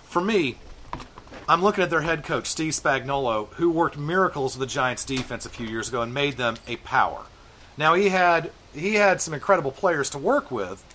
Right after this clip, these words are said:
but <laughs> kinda like, uh, um, kinda like Phil Jackson in the N B A,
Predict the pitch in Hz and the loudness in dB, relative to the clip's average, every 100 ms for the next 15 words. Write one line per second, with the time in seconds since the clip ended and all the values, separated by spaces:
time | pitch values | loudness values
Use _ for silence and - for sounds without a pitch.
0 | 156 165 151 - 196 185 165 147 - 151 | 0 2 2 0 0 4 4 2 0 0
1 | 131 120 - - - - - - 135 113 | 2 0 -2 -16 -20 -20 -18 -4 0 0
2 | 107 - 202 190 175 - 196 156 156 175 | 0 2 4 4 2 4 4 4 2 2
3 | 190 - 143 123 135 131 139 143 135 147 | 2 -2 -4 -8 -6 -4 -2 -2 0 4
4 | 185 135 117 | 4 4 -2